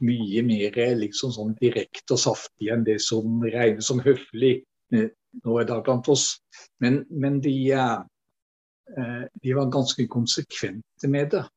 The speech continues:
og det hørte sammen med hele synet på, eh, Gud og på skapelsen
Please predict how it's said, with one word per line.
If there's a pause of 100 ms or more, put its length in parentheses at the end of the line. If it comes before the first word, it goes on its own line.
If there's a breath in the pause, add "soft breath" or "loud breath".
(140)
og
det
hørte
sammen
med
hele
synet (160)
på, (720)
eh, (420)
Gud
og
på
skapelsen